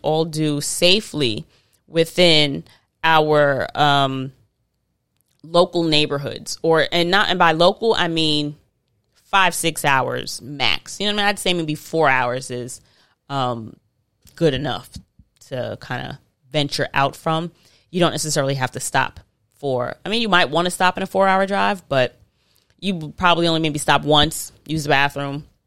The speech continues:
stretch your legs, and then keep going. But I say all that to say that even though you haven't necessarily seen people that look like you trying something or experiencing something, that doesn't mean that it's not available to you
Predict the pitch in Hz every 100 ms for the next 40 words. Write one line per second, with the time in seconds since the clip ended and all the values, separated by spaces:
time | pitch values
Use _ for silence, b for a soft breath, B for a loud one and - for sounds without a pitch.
0 | _ _ _ - - - 139 135 131 127
1 | 139 151 151 175 214 220 269 131 - b
2 | b b b 208 - 277 262 240 214 -
3 | 120 107 - _ _ _ _ 160 165 151
4 | 147 - - _ 233 269 277 262 202 190
5 | 156 151 156 - 165 185 180 175 180 190
6 | 190 202 - 185 185 - 170 165 160 -
7 | - 180 170 156 151 - _ _ _ -
8 | 208 170 160 135 139 165 190 - 165 156
9 | 156 165 165 147 - - 156 151 160 165
10 | 135 131 139 135 131 127 - - 165 170
11 | 190 190 - 135 - 135 131 131 123 -
12 | _ _ _ _ _ _ _ _ _ _
13 | _ _ _ _ _ _ _ _ _ _
14 | 220 226 240 220 208 196 170 160 151 156
15 | 156 156 151 147 147 143 135 131 - -
16 | 240 220 151 151